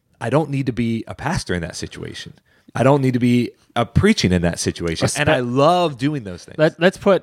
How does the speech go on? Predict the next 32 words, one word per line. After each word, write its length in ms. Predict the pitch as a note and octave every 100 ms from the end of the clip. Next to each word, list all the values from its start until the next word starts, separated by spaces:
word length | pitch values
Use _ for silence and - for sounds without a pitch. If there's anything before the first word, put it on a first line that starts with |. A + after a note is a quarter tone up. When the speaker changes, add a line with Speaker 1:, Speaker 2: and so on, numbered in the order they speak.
| -
Speaker 2:
okay, 140 | C3
let's 120 | C#3
take 180 | - D#3
Perry 180 | - C#3
Noble's 220 | B2 A#2
situation 440 | A#2 A2 A2 - G#2
and 100 | G2
put 140 | G#2
it 40 |
with 140 | F#2 F2+
you. 240 | F2 - _
Speaker 1:
Yeah. 160 | G#2+ - - -
Speaker 2:
Let's 180 | A2+ -
say 400 | C#3+ C3 A#2 - _ _ -
you 160 | A2+
did, 340 | B2 A#2+ A#2 D#3 _ _ _ -
we, 160 | C3+
we 120 | C3+ D3
don't 60 |
have 80 | B2+
to 80 | G#2+
say 180 | G#2+ G2
the 100 | F#2
example 380 | F2+ F#2+ F2+ F#2
that 100 | E2+
he 80 |
had. 200 | E2+ D#2+ _ _ -
You 100 | A#2+
did 120 | D3
something 400 | - C3 - A#2
that 300 | G#2+ G2+ - _
Speaker 1:
Yeah. 220 | - G2